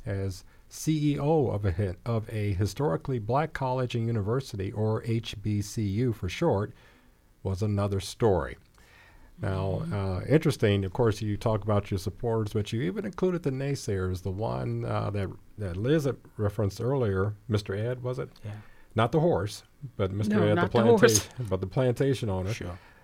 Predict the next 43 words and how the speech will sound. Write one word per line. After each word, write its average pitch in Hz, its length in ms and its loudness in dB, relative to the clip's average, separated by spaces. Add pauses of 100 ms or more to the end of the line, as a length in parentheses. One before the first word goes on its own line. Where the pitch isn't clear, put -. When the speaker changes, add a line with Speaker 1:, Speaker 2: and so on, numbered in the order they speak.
(140)
Speaker 1:
um, 90 720 -2 (140)
who 92 500 2 (180)
was 123 180 2
a 180 40 -4
little 226 160 4
miffed, 214 360 6
more 196 240 0
than 196 140 0
a - 20 4
little 180 200 6
upset 156 260 2
Speaker 3:
Sure. 156 80 -4
Speaker 1:
that, 131 220 0
that 135 160 2
you 151 100 4
didn't 147 160 4
choose 147 280 2
to 135 100 -2
stay 156 420 -2
in, 131 220 -2
in 127 180 -4
this 123 200 -2
Speaker 3:
Sure. - 100 -16
Speaker 1:
tranquil 139 480 0
surrounding 135 840 -2 (280)
Speaker 3:
Mm-hmm. 101 320 -6
Speaker 1:
rather 127 220 0
than 120 120 0
go 120 160 2
off 120 260 2
and 117 100 -2
Speaker 3:
Sure. 110 80 0
Speaker 1:
educate 107 340 -4
your 104 80 -6
mind. 101 400 -4
Can 104 160 -4
Speaker 3:
Sure. 87 80 -6 (300)
Speaker 1:
talk 220 220 -2
about 180 200 -2
some 151 160 -2
of 135 80 -2
those 113 160 -4
naysayers. 107 520 -6